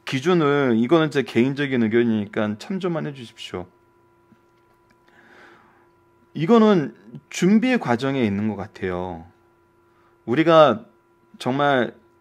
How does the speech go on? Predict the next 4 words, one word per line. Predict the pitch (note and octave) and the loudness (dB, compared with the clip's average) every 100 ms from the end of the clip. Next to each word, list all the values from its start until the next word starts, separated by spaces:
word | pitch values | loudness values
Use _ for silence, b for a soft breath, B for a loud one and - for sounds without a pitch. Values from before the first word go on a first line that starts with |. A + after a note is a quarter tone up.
| _ _ | _ _
한 | F#3 E3+ | -4 2
아이가 | A#2+ B2+ B2 C#3 C3+ A#2 - G#2 | 2 2 2 4 4 2 0 -2
영적으로 | A#2 C3 D#3+ C3+ C3+ C3+ | -2 0 -2 -2 0 -2
거듭나서 | - C3 B2+ B2+ A#2 G#2+ A#2+ A#2+ A2 | -2 -6 -4 -4 -4 -4 -2 0 0